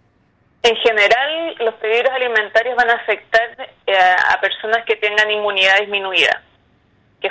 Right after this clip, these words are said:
son los grupos de riesgo que ya te comenté. Por, por lo tanto, los niños siempre hay que tener cuidado, mujeres embarazadas,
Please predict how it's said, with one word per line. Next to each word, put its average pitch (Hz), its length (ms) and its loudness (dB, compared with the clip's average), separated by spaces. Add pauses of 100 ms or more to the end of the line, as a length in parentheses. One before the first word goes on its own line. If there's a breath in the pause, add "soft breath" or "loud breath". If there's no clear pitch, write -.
(100)
son 196 80 -2
los 196 220 0
grupos 208 260 -2
de 202 120 2
riesgo 196 260 -2
que 190 80 0
ya 190 100 0
te 190 100 -2
comenté. 175 520 -4 (760)
Por, 196 220 -4 (120)
por 196 140 -2
lo 185 140 0
tanto, 233 400 -2 (240)
los 208 100 -2
niños 214 300 -2
siempre 220 220 -2
hay 208 40 -4
que 208 60 -4
tener 208 240 0
cuidado, 196 420 0
mujeres 196 320 -6
embarazadas, 185 720 -2